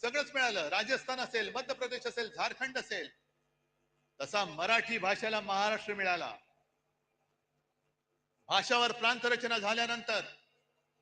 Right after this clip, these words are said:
प्रत्येक राज्याला राज्याचं सरकार मिळालं, राज्याची राजधानी मिळाली,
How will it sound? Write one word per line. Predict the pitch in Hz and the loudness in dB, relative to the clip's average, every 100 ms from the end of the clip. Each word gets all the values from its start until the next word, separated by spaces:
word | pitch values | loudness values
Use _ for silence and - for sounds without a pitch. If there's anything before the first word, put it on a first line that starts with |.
| _ _ _ _ _ _ - | _ _ _ _ _ _ 0
प्रत्येक | 240 240 254 254 190 | 0 4 6 6 4
राज्याला | 226 208 240 233 | 2 2 2 2
राज्याचं | 226 220 240 233 | 2 2 2 0
सरकार | - 220 208 254 262 | -2 -4 0 0 2
मिळालं, | 240 233 185 139 - _ _ _ _ _ _ _ _ - | 2 4 2 -2 -8 _ _ _ _ _ _ _ _ -4
राज्याची | 160 214 254 240 226 | 2 4 4 4 4
राजधानी | 226 208 214 285 | 4 4 4 4
मिळाली, | 285 262 240 185 | 6 6 6 2